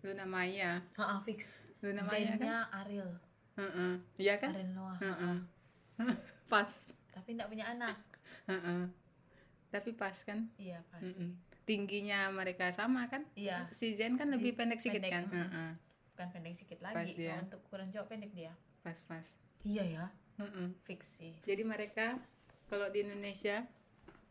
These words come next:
Speaker 1: bakalan buka usaha tuh, collab tuh bareng pasti mereka.
Speaker 2: Fix. Pasti nanti Indinang di podcast.
Speaker 1: Heeh. Jadi
Speaker 2: Nah,
Speaker 1: ma-
Speaker 2: kata,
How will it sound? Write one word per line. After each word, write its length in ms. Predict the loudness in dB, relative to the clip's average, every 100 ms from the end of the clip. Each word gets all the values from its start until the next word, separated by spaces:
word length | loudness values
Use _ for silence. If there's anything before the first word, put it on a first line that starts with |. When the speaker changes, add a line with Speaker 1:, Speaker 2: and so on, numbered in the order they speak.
| -20 -4
Speaker 1:
bakalan 420 | -2 2 2 2
buka 220 | 0 2 2
usaha 460 | 2 0 2 2
tuh, 80 | 2
collab 340 | 4 6 6
tuh 140 | 4 2
bareng 260 | 4 2
pasti 300 | -2 -4 -2
mereka. 400 | -2 -4 -2 -4 -4 -12 -4
Speaker 2:
Fix. 480 | -2 -2 -4 -8 -8 -12 -18 -20 -20 -20 _
Pasti 320 | 0 0 2 0
nanti 280 | 0 0
Indinang 380 | -2 -2 -2 -2
di 80 | -2
podcast. 600 | -2 -4 -2 -4 -4 -2
Speaker 1:
Heeh. 380 | 0 2 0 -2 -4 -14 -20 -20 -20 -20 -20 -20 -20 -4
Jadi 120 | 8
Speaker 2:
Nah, 160 | 10 10
Speaker 1:
ma- 100 | 4
Speaker 2:
kata, 220 | 0 4